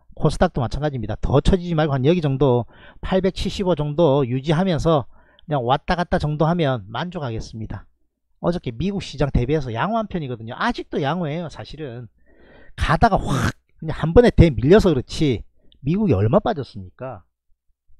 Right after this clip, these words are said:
그죠? 미국이 이 퍼센트씩 막 빠졌어, 거의 일점오. 근데 뭐 일 퍼센트 미만이면 양호 중에 양호입니다, 사실은. 근데 가다가 막 밀리고, 확 밀리고 하니까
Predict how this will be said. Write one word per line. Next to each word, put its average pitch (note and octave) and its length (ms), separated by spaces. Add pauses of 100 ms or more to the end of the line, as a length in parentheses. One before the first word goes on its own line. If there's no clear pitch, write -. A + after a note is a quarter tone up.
(480)
그죠? D#3 220 (380)
미국이 D#3 520
이 F#2+ 280
퍼센트씩 A3+ 640
막 G#2+ 160
빠졌어, D3 320
거의 A2+ 420
일점오. B2+ 640 (760)
근데 G#3 460
뭐 G#2+ 120
일 G#3+ 140
퍼센트 B3+ 400
미만이면 D3+ 580
양호 G#3 360
중에 E3+ 300
양호입니다, C3+ 420
사실은. - 400 (640)
근데 F3 460 (380)
가다가 G3 500
막 C#3 160
밀리고, D3 420
확 - 560
밀리고 B3 260
하니까 D3 600